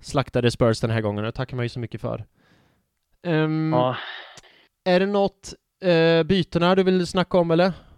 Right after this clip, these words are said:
Speaker 1: Rob Holding spelar ju såklart mot Chelsea. Alltså, ingen match mot Chelsea utan Rob Holding. Han kommer in. Nu är det förvisso
Speaker 2: Eh.
Speaker 1: då bara två minuter kvar, men jag vill ändå nämna det. <laughs>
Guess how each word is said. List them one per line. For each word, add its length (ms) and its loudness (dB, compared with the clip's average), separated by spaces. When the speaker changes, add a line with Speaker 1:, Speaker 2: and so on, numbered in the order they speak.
Speaker 1:
Rob 160 6
Holding 340 6
spelar 300 2
ju 80 2
såklart 400 2
mot 120 -2
Chelsea. 460 -2
Alltså, 260 -2
ingen 260 -2
match 220 -4
mot 120 -6
Chelsea 340 0
utan 220 -2
Rob 140 2
Holding. 400 2
Han 160 -2
kommer 200 2
in. 240 2
Nu 160 6
är 80 8
det 80 4
förvisso 360 4
Speaker 2:
Eh. 80 6
Speaker 1:
då 100 8
bara 220 6
två 220 6
minuter 280 6
kvar, 260 6
men 200 2
jag 140 4
vill 120 6
ändå 180 6
nämna 300 0
det. 80 -8
<laughs> 80 -14